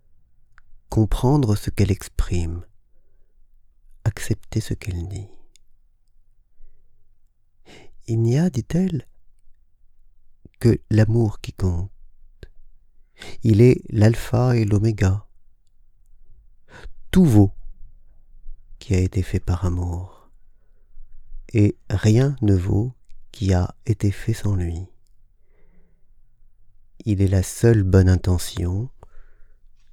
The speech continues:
la seule mesure des choses. L'amour est ce qui ne rechigne pas à la peine, qui se remet inlassablement à l'ouvrage, ne ferme pas la porte, ne tourne pas la page.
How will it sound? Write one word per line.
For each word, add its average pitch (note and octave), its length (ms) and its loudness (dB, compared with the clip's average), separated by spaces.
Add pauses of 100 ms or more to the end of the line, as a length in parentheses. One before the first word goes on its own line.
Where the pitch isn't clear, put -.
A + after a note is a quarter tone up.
(360)
la F#2+ 100 -4
seule G2 340 0
mesure F2+ 480 0
des F2 140 -4
choses. G2+ 720 -10 (1400)
L'amour A#2+ 360 4
est A2 100 6
ce - 200 0
qui - 300 0
ne G2 100 4
rechigne F#2 640 2
pas F2 300 2
à E2+ 60 2
la E2+ 100 -2
peine, F#2 480 -4 (1040)
qui A2 100 0
se G2+ 140 0
remet G2+ 500 6 (440)
inlassablement G#2 760 4
à F2+ 140 -2
l'ouvrage, F#2 960 -8 (960)
ne F#2 80 -4
ferme F2+ 340 0
pas - 180 -2
la F2 120 0
porte, - 600 -2 (680)
ne - 80 -10
tourne F#2 340 -2
pas - 180 0
la F2+ 120 2
page. F2 720 -4